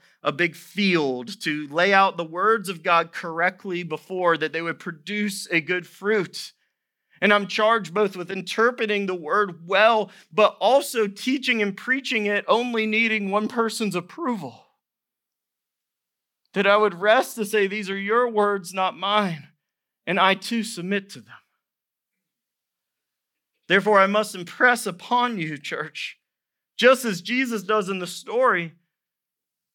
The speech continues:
that heaven and hell are real.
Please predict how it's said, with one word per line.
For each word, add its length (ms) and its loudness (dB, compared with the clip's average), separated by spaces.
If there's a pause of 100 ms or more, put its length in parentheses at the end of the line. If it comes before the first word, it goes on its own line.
(840)
that 220 -6
heaven 320 -8
and 160 -10
hell 320 -4
are 160 -10
real. 380 -16